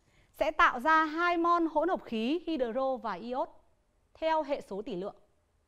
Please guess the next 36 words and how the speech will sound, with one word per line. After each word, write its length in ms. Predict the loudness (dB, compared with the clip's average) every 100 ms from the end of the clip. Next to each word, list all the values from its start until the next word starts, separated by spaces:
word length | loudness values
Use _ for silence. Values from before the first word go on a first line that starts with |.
| _ _ _ _ _ 0
Và 160 | 0
chúng 160 | 2 -2
ta 80 | 0
thấy 260 | 0 -2
phản 200 | -2 -4
ứng 120 | -2
này 240 | -4 -4 -6 _ _ _ _
không 340 | -20 2 2 4
làm 260 | 4 4
thay 220 | 0 0
đổi 240 | 4 4 4
số 280 | -2 -2 2
mol 180 | 2
khí 380 | 0 -2 -2 -4 -8 _ _
của 180 | -4 -4
hỗn 200 | -4 -2
hợp, 300 | -4 -4 -20 _ _ _ _ _ _ _
nên 300 | -4 -4 -4
áp 160 | -6
suất 180 | -4 -6 -6 -14
sẽ 120 | -14
không 240 | -8 -4 -4
ảnh 140 | -6
hưởng 200 | -10 -12 -12
đến 180 | -14 -12
cân 180 | -12 -12
bằng 100 | -14
này. 140 | -16 _ _ _ _ _ _ _ _ _ _ _ _ _ _ _ _ _ _ _ _ _ _ _ _ _ _ _
Còn 320 | 4 6 6 4
trong 280 | 0 0
phương 180 | 0 -2
án 120 | -2
C, 120 | -4 0 0 -2 -8 _ _ _ _ _ _ _ _ _ _ _
chúng 160 | -4
ta 160 | 2 2
có 440 | 6 4 6 4